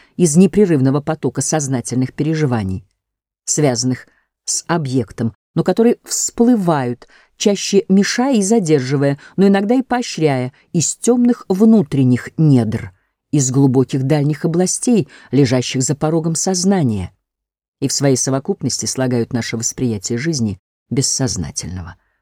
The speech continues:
Бессознательное есть субъект, взятый в качестве внутреннего объекта.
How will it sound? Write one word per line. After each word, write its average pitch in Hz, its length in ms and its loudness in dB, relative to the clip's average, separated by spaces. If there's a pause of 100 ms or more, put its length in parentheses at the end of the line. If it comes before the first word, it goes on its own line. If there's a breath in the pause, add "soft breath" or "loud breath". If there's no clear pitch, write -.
(140)
Бессознательное 120 840 -4
есть 123 360 -4 (180 soft breath)
субъект, 107 720 -6 (220 soft breath)
взятый 123 380 -2
в - 60 -20
качестве 139 600 -6 (220 soft breath)
внутреннего 127 720 0
объекта. 170 720 -6